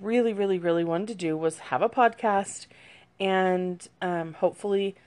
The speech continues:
help people that, um, may be feeling stuck in their lives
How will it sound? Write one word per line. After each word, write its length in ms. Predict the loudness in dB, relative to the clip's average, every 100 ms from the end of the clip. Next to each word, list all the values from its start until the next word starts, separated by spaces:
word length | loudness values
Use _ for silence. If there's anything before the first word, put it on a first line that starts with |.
| _ _
help 420 | 0 2 2 -2 -20 _ _
people 520 | -12 -6 0 4 2 2
that, 260 | 0 0 -4 _ _ _ _ _ -20 -6
um, 440 | -2 -2 -4 -8 -16 _ _ _ _ _ _ _ _ _ _
may 120 | -2 -2
be 420 | -2 -4 -6 -8 _ _ _ _ _ _ _
feeling 360 | 2 2 2
stuck 460 | -2 0 0 0 -4
in 140 | -4
their 180 | -2 0
lives 500 | 4 4 4 0 -8